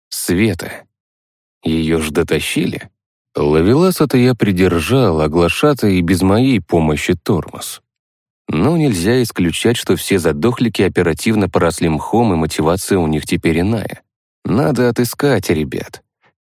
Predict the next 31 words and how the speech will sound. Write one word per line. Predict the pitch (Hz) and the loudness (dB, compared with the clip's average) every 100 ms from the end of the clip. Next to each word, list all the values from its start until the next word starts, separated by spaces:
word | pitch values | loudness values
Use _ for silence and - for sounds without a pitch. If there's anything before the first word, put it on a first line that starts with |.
| _ - | _ -2
Я | 101 117 123 | 0 2 0
теперь | 98 98 90 | 0 0 0
знаю | 80 87 95 82 | 0 2 2 2
о | 78 | 0
том, | 95 95 80 | 2 2 0
что | - 92 | -2 -2
с | 85 | 0
нами | 90 85 80 | 0 0 0
происходит, | - 80 73 - 139 127 - _ _ _ - | 0 0 -2 0 0 0 -2 _ _ _ -8
больше, | 82 120 135 123 104 | -2 2 2 2 -2
чем | - 98 87 | 0 0 0
раньше. | 80 - - - - _ _ _ _ - | -2 -4 -8 -10 -16 _ _ _ _ -2
И, | |
может | 123 180 151 110 | 2 2 2 2
быть, | 156 | 0
догадываюсь, | 123 87 82 120 120 90 78 76 - | 2 0 2 0 2 0 0 -2 -4
как | - 90 - - _ _ _ | -2 -2 -4 -12 _ _ _
отсюда | 107 101 - 78 80 | -2 0 -2 0 0
выбраться. | 95 127 104 73 - - - _ _ _ _ | 2 0 0 -6 -8 -14 -20 _ _ _ _
Отовсюду | 156 151 156 - 165 165 | -2 0 0 0 0 0
слышались | 131 120 - 110 107 | 0 -2 0 0 2
задиристые | 85 80 85 98 90 87 | 0 0 0 0 0 -2
крики | 82 92 95 | 0 0 0
заводил, | 82 80 76 71 107 139 | -2 0 0 0 0 2
восхваляющие | 110 101 95 78 82 85 82 80 | 0 0 0 2 2 0 0 -2
Тора | 73 107 123 95 | -2 0 2 2
и | 78 | 0
Одина | 73 117 113 101 92 | 2 2 2 0 0
перед | 90 82 | 0 0
лицом | 76 - 85 73 | -2 -2 -4 0
товарищей. | 90 78 73 67 - - - | 0 0 -2 -4 -8 -10 -14